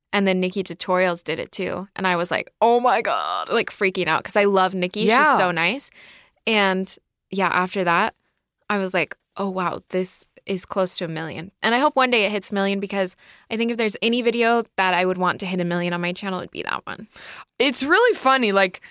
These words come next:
Speaker 2: just to describe to people how it works. So you would pick, like, four or five liquid lips and you put 'em all on the table and
Speaker 1: Yeah.
Speaker 2: then, or on the ground, and then you'd let your dog go, and it would,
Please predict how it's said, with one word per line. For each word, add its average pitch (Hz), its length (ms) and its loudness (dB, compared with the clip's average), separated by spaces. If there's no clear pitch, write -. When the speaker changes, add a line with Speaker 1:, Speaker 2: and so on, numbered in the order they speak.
Speaker 2:
just 285 240 2
to 330 80 4
describe 214 540 2
to 202 100 -2
people 180 340 2
how 170 240 4
it 151 80 0
works. 160 360 2
So 196 80 2
you 196 220 2
would 208 180 4
pick, 285 360 0
like, 208 220 2
four 302 480 4
or 269 40 0
five 226 360 4
liquid 208 360 2
lips 160 340 2
and 202 120 2
you 196 60 2
put 247 200 4
'em 247 100 4
all 214 140 8
on 202 80 0
the 190 80 0
table 151 500 0
and 202 140 4
Speaker 1:
Yeah. 240 100 6
Speaker 2:
then, 247 220 2
or 214 120 8
on 196 140 4
the 196 60 0
ground, 165 280 2
and 196 80 2
then 226 100 4
you'd 233 140 2
let 226 220 4
your 247 120 0
dog 196 280 4
go, 170 300 4
and 190 140 2
it 208 80 2
would, 233 180 2